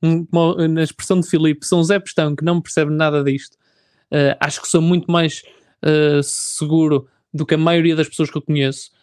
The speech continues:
mesmo no ramo da advocacia, com, com documentos altamente sigilosos, é, é, é, pá, é, é alarmante, é preocupante, é tudo,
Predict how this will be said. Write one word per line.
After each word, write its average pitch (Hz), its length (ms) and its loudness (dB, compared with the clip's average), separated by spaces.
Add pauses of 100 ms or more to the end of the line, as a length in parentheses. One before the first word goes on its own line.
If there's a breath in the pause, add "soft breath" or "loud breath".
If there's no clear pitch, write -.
(120)
mesmo 180 400 2
no 175 140 2
ramo 170 180 2
da 160 120 2
advocacia, 147 640 0 (400)
com, 156 340 2
com - 320 -2
documentos 160 320 0
altamente 170 400 0
sigilosos, 147 680 0 (320)
é, - 120 -2
é, - 640 -6
é, 135 720 -2 (300)
pá, - 280 -16
é, 143 560 -6
é 135 40 -6
alarmante, 147 580 0
é 143 40 -4
preocupante, 151 640 0
é 135 60 0
tudo, 156 420 -2